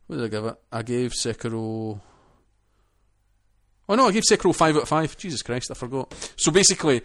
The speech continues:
the only game on that Game of the Year list that didn't score five out of five off of me was Death Stranded.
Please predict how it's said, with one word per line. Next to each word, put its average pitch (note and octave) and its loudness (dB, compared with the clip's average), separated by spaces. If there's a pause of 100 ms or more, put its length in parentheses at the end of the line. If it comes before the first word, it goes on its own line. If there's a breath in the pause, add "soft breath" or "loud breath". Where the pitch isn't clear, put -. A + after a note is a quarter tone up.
(260 soft breath)
the E3+ 0
only F#3 6
game D3 2
on C#3+ 4
that B2+ -2
Game B2+ 0
of - 0
the A2+ -2
Year A#2 -2
list B2 -4
that B2 -14
didn't C#3+ 0
score A#2+ -4
five A#2+ -2
out A2+ -6
of - -10
five A#2 -4
off A2+ -8
of A2+ -8
me G#2+ -10
was A2+ -8
Death A2 -4
Stranded. A#2+ -6